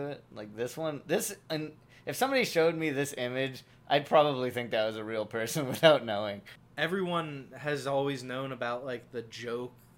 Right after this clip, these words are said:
Speaker 2: like, inflatable sex doll, which I guess that's even more weird because then they weren't even nailing it as far as, like, the craftsmanship of the product. It was like, why would anybody wanna
Speaker 1: I think those
Speaker 2: fuck
Speaker 1: have always been a novelty item. Like, I don't think that anybody ever bought one to seriously,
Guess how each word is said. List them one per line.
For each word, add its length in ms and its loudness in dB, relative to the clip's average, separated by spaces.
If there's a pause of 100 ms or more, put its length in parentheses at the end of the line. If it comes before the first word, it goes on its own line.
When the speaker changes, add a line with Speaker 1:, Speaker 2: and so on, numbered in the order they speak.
Speaker 2:
like, 480 -8
inflatable 840 -10
sex 320 -6
doll, 380 -4
which 200 -2
I 120 0
guess 260 0
that's 260 0
even 400 -6
more 300 -2
weird 400 -8
because 240 -4 (560)
then 460 4
they 100 4
weren't 260 0
even 300 -6
nailing 460 -6
it 160 -6
as 180 -6
far 220 -2
as, 120 -6
like, 200 -4
the 80 -14
craftsmanship 880 -10
of 120 -18
the 60 -12
product. 680 -6 (440)
It 60 -2
was 140 0
like, 240 0
why 200 -4
would 160 -4
anybody 640 -10 (1160)
wanna 280 -4
Speaker 1:
I 20 4
think 280 -4
those 200 4
Speaker 2:
fuck 120 0
Speaker 1:
have 80 -2
always 280 2
been 200 -4
a 100 -6
novelty 680 -6
item. 420 -8
Like, 200 -8
I 60 2
don't 200 -2
think 220 -6
that 180 -2
anybody 480 -4
ever 160 -6
bought 320 -8
one 180 -10
to 60 -14
seriously, 640 -12